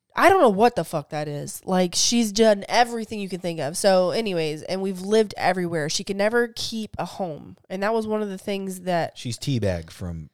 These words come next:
Speaker 2: Prison Break.
Speaker 1: Yeah, she really
Speaker 2: <laughs>
Speaker 1: is. That reminds me of her so much. But I, um,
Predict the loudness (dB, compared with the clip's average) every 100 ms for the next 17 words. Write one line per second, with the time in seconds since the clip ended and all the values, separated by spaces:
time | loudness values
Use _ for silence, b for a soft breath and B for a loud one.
0 | _ -6 -4 2 4 6 6 6 6 6
1 | 4 6 4 4 6 6 6 4 4 2
2 | 2 -2 -2 -4 -4 -2 -2 0 0 0
3 | B B B B 0 4 6 6 4 0
4 | 0 0 0 0 -2 -10